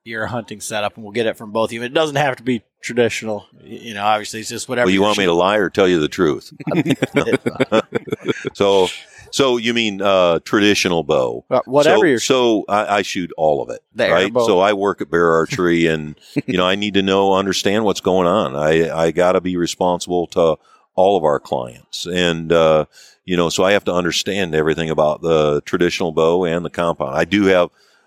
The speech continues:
Speaker 2: obviously, passion for the traditional bow. And I, I
Speaker 1: <laughs>
Speaker 2: definitely, you know, we introduced, like, the Kodiak Hunter again this year, and we haven't made it since the seventies. Um, and so that was a nice project for me. But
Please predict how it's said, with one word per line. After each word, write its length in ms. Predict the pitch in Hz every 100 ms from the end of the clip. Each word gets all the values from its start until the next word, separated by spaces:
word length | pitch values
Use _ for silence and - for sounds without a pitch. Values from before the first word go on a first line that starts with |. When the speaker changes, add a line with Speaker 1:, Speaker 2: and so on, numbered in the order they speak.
| -
Speaker 2:
obviously, 580 | 90 82 78 - 85
passion 540 | - 85 76 73 82 69
for 160 | 80
the 80 | 73
traditional 480 | - - 73 - 80 -
bow. 300 | 73 71 69
And 80 | 73
I, 360 | 78 76 82
I 100 | -
Speaker 1:
<laughs> 40 | -
Speaker 2:
definitely, 560 | 92 98 82 82 78 - - - -
you 120 | 82
know, 140 | 82
we 220 | 80 85
introduced, 460 | 87 82 78 80 -
like, 160 | 82 -
the 80 |
Kodiak 480 | - 90 85 82 78
Hunter 260 | 80 82 78
again 280 | 73 76 71
this 220 | 71 -
year, 300 | 78 73 73
and 120 | 71
we 100 | 78
haven't 180 | 82 78
made 160 | 82
it 140 | 80 -
since 260 | 87 78
the 80 | -
seventies. 680 | 78 92 80 78 71 69 - - - - -
Um, 520 | 78 80 76 76 71 _
and 400 | 90 85 80 78
so 220 | - 87
that 180 | 82 87
was 140 | 85
a 60 | 87
nice 280 | 85 85 -
project 520 | - 85 78 78 -
for 120 | 82
me. 300 | 73 73 67 - - - -
But 220 | 110